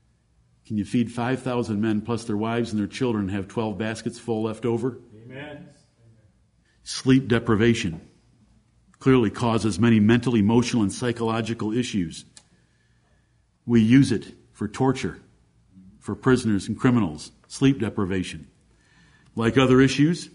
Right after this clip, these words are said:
Speaker 1: there are those who already sleep too much, costing joy by their slothfulness. I'm not talking to them. I'm talking to you that push the other side of the envelope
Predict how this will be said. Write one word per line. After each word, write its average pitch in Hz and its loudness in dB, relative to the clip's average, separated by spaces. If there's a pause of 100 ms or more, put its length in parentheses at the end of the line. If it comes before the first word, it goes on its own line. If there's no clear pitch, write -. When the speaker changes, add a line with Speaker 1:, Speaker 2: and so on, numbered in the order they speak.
(280)
Speaker 1:
there 101 -2
are 107 0
those 117 4
who 110 4
already 113 4
sleep 123 0
too 131 4
much, 107 0 (580)
costing 117 -2
joy 113 4
by 110 0
their 104 0
slothfulness. 131 -4 (300)
I'm 120 -6
not 110 -4
talking 92 -8
to 85 -12
them. 82 -10 (1600)
I'm 92 -8
talking 117 0
to 107 -4
you 123 2
that 117 -2
push 120 0
the 120 2
other 110 0
side 85 -6
of 85 -6
the 92 -2
envelope 85 -8